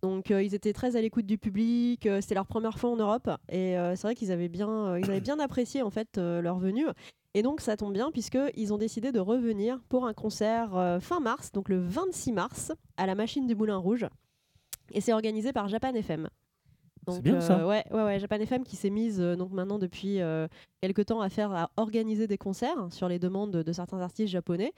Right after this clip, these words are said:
Speaker 1: Et donc là, ce sera leur deuxième organisation de concert, euh, donc, et la première fois en deux mille seize. Et donc ce sera à la Machine du Moulin Rouge le vingt-six mars. Et donc c'est Spire qui revient, puisqu'en fait ils ont, ils avaient dû arrêter leur carrière en deux mille quatorze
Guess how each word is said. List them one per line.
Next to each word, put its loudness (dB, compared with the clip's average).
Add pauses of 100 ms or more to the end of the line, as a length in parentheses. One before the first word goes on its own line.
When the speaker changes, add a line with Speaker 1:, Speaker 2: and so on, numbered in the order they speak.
(380)
Speaker 1:
Et 2
donc 0
là, 2
ce -6
sera -2
leur 2
deuxième 0
organisation -2
de -4
concert, -2
euh, -2
donc, -6
et -4
la 0
première -4
fois -4
en -2
deux -4
mille -4
seize. -2 (400)
Et -2
donc 0
ce 0
sera -2
à 0
la 0
Machine -4
du 0
Moulin 0
Rouge 0
le 0
vingt-six -4
mars. -2
Et 0
donc -2
c'est -2
Spire -2
qui -4
revient, 2
puisqu'en -6
fait -4
ils -2
ont, 0
ils -2
avaient 0
dû -4
arrêter 0
leur -4
carrière -2
en -2
deux 0
mille -2
quatorze -2